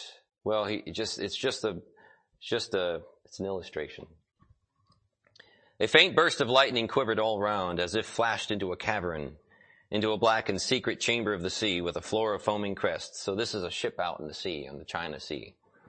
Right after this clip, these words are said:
It unveiled for a sinister fluttering moment a ragged mass of clouds hanging low, the lurch of the long outlines of the ship, the black figures of men caught on the bridge, heads forward as if petrified in the act of butting heads.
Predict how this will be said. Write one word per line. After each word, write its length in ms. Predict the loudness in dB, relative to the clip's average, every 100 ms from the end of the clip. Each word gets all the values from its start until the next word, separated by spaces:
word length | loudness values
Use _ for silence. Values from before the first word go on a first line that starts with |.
| -18 -12 -10 -10 -10 -10 -8 2
It 280 | 4 4 2
unveiled 580 | 2 2 2 2 2 2
for 160 | 0 0
a 60 |
sinister 560 | 2 2 2 2 -2 -4
fluttering 460 | 0 2 2 2 2
moment 260 | 0 2
a 100 | 0
ragged 460 | 2 2 2 0 0
mass 320 | 0 0 -2
of 100 | -2
clouds 540 | 2 4 4 2 -2
hanging 340 | -2 0 0 0
low, 540 | 0 0 0 -4 -8 _ _ -20 -8 0
the 100 | 4
lurch 400 | 6 4 2 0
of 60 |
the 80 | 0
long 260 | 2 2 4
outlines 520 | 2 2 0 0 -2
of 80 | -2
the 80 | -2
ship, 320 | 0 -2 -4 -20 _ _ _ -6
the 80 | 0
black 260 | 0 0
figures 420 | -2 -2 0 -2
of 140 | -2 -2
men 260 | -2 -2
caught 380 | -4 -2 -2 -2
on 160 | -4 -4
the 40 |
bridge, 480 | -2 -4 -4 -8 -12 -8
heads 360 | -2 -2 -2
forward 440 | 0 0 0 0 -2
as 220 | -2 -4
if 160 | -4
petrified 600 | -2 -2 -2 -2 -2 -2
in 100 | -2
the 120 | -4 -4
act 260 | -6 -6
of 200 | -10 -4
butting 260 | -4 -2 -6
heads. 460 | -6 -6 -8 -14